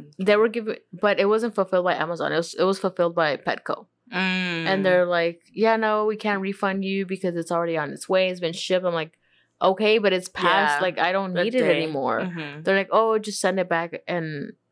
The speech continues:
Speaker 1: literally a week later, I'm like, "Hey, I haven't received it yet. I need my money back."
Speaker 2: Yeah.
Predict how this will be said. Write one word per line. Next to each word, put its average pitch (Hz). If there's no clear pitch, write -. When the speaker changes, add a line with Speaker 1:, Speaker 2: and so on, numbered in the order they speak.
Speaker 1:
literally 196
a 180
week 175
later, 170
I'm 185
like, 165
"Hey, 170
I 143
haven't 185
received 185
it 196
yet. 190
I -
need 185
my 202
money 151
back." 175
Speaker 2:
Yeah. 135